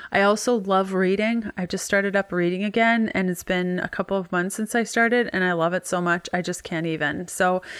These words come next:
I usually stretch and read, sometimes at the same time. I always give Kevin a kiss in the morning, even if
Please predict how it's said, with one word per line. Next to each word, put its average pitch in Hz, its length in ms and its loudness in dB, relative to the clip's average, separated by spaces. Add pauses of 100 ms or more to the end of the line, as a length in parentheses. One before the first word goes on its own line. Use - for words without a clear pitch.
(200)
I 208 80 4
usually 233 400 2
stretch 208 640 2 (100)
and 170 240 -2
read, 175 560 0 (180)
sometimes 185 460 -2
at 190 120 -2
the 180 80 -4
same 170 300 -2
time. 156 680 -2 (300)
I - 220 2
always 202 420 2
give 226 200 -2
Kevin 214 300 0
a 220 40 -4
kiss 208 320 -4
in 202 80 -4
the 196 80 -2
morning, 190 720 -2
even 185 340 -2
if - 480 -6